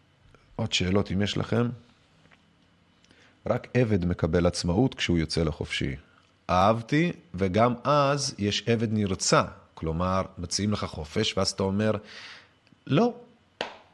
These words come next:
טוב לי, טוב לי בתנאים שלי." אתה מעביד מצוין, אתה מתייחס אליי יפה, אמנם קוראים לי עבד, אבל אני חי טוב. תרצע לי את האוזן, אני נשאר אצלך, יא אח.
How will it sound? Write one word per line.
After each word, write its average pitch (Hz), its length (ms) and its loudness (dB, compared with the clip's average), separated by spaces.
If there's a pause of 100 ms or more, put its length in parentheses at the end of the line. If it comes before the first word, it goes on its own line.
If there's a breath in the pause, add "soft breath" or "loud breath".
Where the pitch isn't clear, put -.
(420)
טוב 262 220 4
לי, 220 140 0 (580)
טוב 247 220 4
לי 285 60 0
בתנאים 262 400 0
שלי." 196 320 0 (100)
אתה 117 160 0
מעביד 117 440 0
מצוין, 110 520 0 (280)
אתה 104 160 -2
מתייחס 107 380 -2
אליי 165 160 4
יפה, 139 260 -2 (640 loud breath)
אמנם 110 260 4
קוראים 143 480 6
לי 104 200 6
עבד, 104 300 2
אבל 90 260 -2 (220)
אני 104 120 0
חי 110 280 0
טוב. 87 340 -6 (640 loud breath)
תרצע 156 360 6
לי 262 140 4
את - 120 -2
האוזן, 113 400 4
אני 151 180 4
נשאר 247 320 4
אצלך, 196 380 -4
יא 104 80 4 (160)
אח. - 220 -10